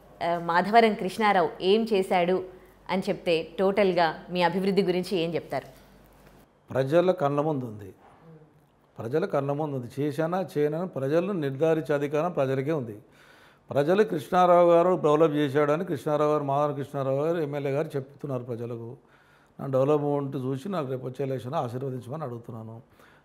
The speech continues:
Speaker 2: ప్రజలు "నువ్వు ఆశీర్వదించలేవు, నువ్వు అబద్ధాలు చెప్తున్నావు" అని కూడా ప్రజలు నిర్ధారిస్తే ప్రజల నిర్ణయానికి కట్టుబడి ఉంటా.
Speaker 1: టీఆర్ఎస్ పార్టీలో మీరు కేసీఆర్ వర్గమా, హరీష్ రావు వర్గమా?
Speaker 2: మాకుండ ఒకడే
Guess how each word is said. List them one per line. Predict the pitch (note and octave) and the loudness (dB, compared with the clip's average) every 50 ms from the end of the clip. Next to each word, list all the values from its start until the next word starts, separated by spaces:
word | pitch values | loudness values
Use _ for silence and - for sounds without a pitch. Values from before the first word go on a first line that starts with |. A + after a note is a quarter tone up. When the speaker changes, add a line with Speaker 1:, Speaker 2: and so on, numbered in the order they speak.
| _ _ - | _ _ 0
Speaker 2:
ప్రజలు | A#2+ C#3+ C#3+ E3+ | 2 4 4 4
"నువ్వు | F#3 G3 F3+ D#3 | 4 6 6 6
ఆశీర్వదించలేవు, | C#3+ D3 B2+ D#3 D#3 D#3 C#3 C3+ C3 B2+ B2+ A#2+ B2 B2 B2 B2+ C3 C#3+ C3+ C3 - - - _ _ _ _ _ F3+ | 6 6 4 4 4 4 4 2 0 -2 -4 -2 -2 -2 -2 -2 -4 -6 -8 -12 -16 -20 -20 _ _ _ _ _ -2
నువ్వు | D#3 C#3 B2+ B2 | 0 2 2 4
అబద్ధాలు | C#3 C#3+ C#3 D#3+ D#3+ D3 | 2 2 4 4 2 2
చెప్తున్నావు" | C3+ C3+ B2 A#2 - C3+ B2 B2+ B2 B2+ C#3 C#3 C3 B2+ B2+ - _ _ _ _ _ _ _ - | 0 -4 -8 -6 -8 -8 -6 -6 -6 -6 -6 -6 -8 -10 -14 -18 _ _ _ _ _ _ _ -10
అని | D3+ D3 D3 | -8 -4 -2
కూడా | D3+ D3 C#3 | 0 0 0
ప్రజలు | C3+ B2 A#2 C3+ C#3+ C#3+ | 0 -2 -2 -2 -2 0
నిర్ధారిస్తే | C#3 C3 B2+ C3+ C3+ C3+ C3+ C3+ C3+ - - G3 G#3+ - - - _ _ _ _ _ _ | -2 -4 -2 -2 -2 -2 -2 -4 -8 -8 -8 -8 -8 -10 -16 -20 _ _ _ _ _ _
ప్రజల | A#2 A#2+ C3+ C3+ E3 F3+ F#3+ F3+ | 2 2 4 6 6 4 4 2
నిర్ణయానికి | D#3 D3+ C#3+ C#3+ C#3 C#3 C#3 D#3 F#3 | 2 0 0 0 0 -2 -2 -6 -6
కట్టుబడి | - E3 B2+ A#2 A2 A2+ C3+ | -6 -6 -6 -6 -8 -10 -10
ఉంటా. | E3+ C3 - - - _ _ _ _ _ _ _ _ _ - _ _ - | -12 -12 -14 -18 -20 _ _ _ _ _ _ _ _ _ -20 _ _ -4
Speaker 1:
టీఆర్ఎస్ | A#3 A3+ A#3 A#3+ A#3+ A#3 B3 A#3+ A#3+ - | 0 6 6 8 8 6 4 0 2 6
పార్టీలో | A3 F#3+ F#3+ F3+ G#3 G3+ G3+ A3 A3 | 8 8 8 6 4 2 2 2 2
మీరు | G#3+ G3+ F#3+ F#3+ F#3 E3 D#3+ D#3 D#3 - - - - - - - | 4 2 2 4 2 2 0 -2 -6 -10 -16 -20 -20 -12 -2 2
కేసీఆర్ | F#3+ G3 G3 - A3 G#3 G3 F#3 F3+ | 2 2 2 4 6 6 6 6 4
వర్గమా, | F3+ E3+ E3+ D#3+ F3 E3 F3+ G3 | 2 0 0 0 -2 -2 -2 -2
హరీష్ | G#3 G#3 F#3 F#3 F#3 F#3 - F3+ | 0 0 0 0 -2 -2 -2 -2
రావు | E3+ D#3+ | 0 0
వర్గమా? | E3 D#3+ D#3 E3 D#3 D#3+ D#3+ - - - - _ _ _ _ _ | -2 -4 -4 -6 -6 -8 -10 -12 -18 -20 -20 _ _ _ _ _
Speaker 2:
మాకుండ | G#3 G#3 D#3 D#3+ D#3 F3+ | -8 -6 -4 -4 -2 -2
ఒకడే | F#3 - F3 F3+ G3 | -2 0 0 0 2